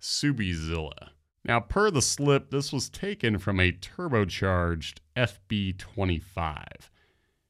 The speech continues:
That may seem odd to many of you, and if you're a Subaru aficionado, you know why. F B twenty-fives do not come from the factory turbocharged.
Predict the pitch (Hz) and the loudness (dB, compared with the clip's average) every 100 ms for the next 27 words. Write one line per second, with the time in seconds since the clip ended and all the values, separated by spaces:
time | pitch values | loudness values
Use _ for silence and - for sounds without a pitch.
0 | _ 131 135 147 160 147 - 147 85 113 | _ -2 0 4 6 6 4 2 2 4
1 | 117 - 107 110 101 82 95 95 92 107 | 4 4 2 2 4 2 2 2 4 2
2 | 90 - 95 85 - 135 104 95 98 78 | 0 0 -2 0 0 0 0 2 2 0
3 | 87 113 92 95 90 110 107 87 82 85 | -2 -2 -2 -2 0 2 4 2 2 2
4 | 87 82 80 110 90 - - _ _ _ | 2 2 2 0 0 -8 -16 _ _ _
5 | _ _ _ - 110 - 107 - 117 92 | _ _ _ -2 0 2 2 2 2 2
6 | 117 117 104 90 80 - - - 98 107 | 4 6 6 6 4 -2 -4 -6 0 0
7 | - - 110 92 90 80 - 107 92 90 | 0 0 0 0 -2 -4 2 2 2 0
8 | 78 - 123 82 69 73 50 - - | -4 -4 -6 -6 -10 -12 -12 -14 -16